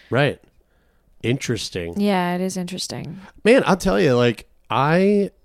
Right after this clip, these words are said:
Speaker 1: I am really, um, <laughs> not that this fucking matters, but I'm just gonna toss it out there.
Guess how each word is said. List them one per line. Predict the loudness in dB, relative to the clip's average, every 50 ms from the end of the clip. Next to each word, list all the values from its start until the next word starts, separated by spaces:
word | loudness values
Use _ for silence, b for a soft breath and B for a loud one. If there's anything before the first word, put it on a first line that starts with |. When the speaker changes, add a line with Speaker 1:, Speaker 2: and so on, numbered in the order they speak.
| _ -20 _ _ _ _ _ _ _ _ _ _ _ _ _ -4
Speaker 1:
I | 0 2 4
am | 4 2 2 0 -2 -2 -2
really, | -2 0 0 0 2 2 2 2 2 2 0 B B B B B B B B B B B B _ _ -4
um, | 0 0 2 2 2 0 -2 -4 -6 -8 -10 _ _ _ _ _ _ _ _
<laughs> | _ _ _ -20 -20 -18 -12 -10
not | -10 -10 -10 -12
that | -12
this | -12 -12 -12
fucking | -12 -12 -12 -10 -10
matters, | -8 -8 -8 -10 -12 -10
but | -10 -10 -10 -10 -8 -6
I'm | -4 -4 -4 -4
just | -6 -8
gonna | -8 -10
toss | -8 -8 -8 -8 -8
it | -8 -8
out | -8 -8
there. | -10 -12 -14